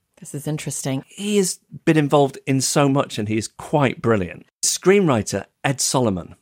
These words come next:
Speaker 1: What's Ed Solomon done? Sarah, did you go to high school with him? Incorrect. Jeff, read us the res.
Speaker 2: He was mentored by Garry Shandling,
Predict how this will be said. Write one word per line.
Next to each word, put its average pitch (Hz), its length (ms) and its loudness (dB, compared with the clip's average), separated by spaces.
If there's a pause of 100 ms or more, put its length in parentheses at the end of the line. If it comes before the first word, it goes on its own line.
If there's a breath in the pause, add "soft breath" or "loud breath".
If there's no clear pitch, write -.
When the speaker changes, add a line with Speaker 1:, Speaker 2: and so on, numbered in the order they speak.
(120)
Speaker 1:
What's 220 340 0
Ed 349 140 0
Solomon 508 580 0
done? 147 380 0 (100)
Sarah, 415 360 0
did 180 200 0
you 277 80 2
go 285 100 2
to 233 80 2
high 165 200 0
school 330 260 -2
with 370 140 -2
him? 494 300 -2 (340)
Incorrect. 196 840 -2 (140)
Jeff, - 560 2
read 160 260 0
us 196 200 0
the 254 120 0
res. 147 680 -2 (260)
Speaker 2:
He 233 120 -4
was 208 120 0
mentored 247 460 0
by 131 120 2
Garry 151 280 0
Shandling, 117 580 -4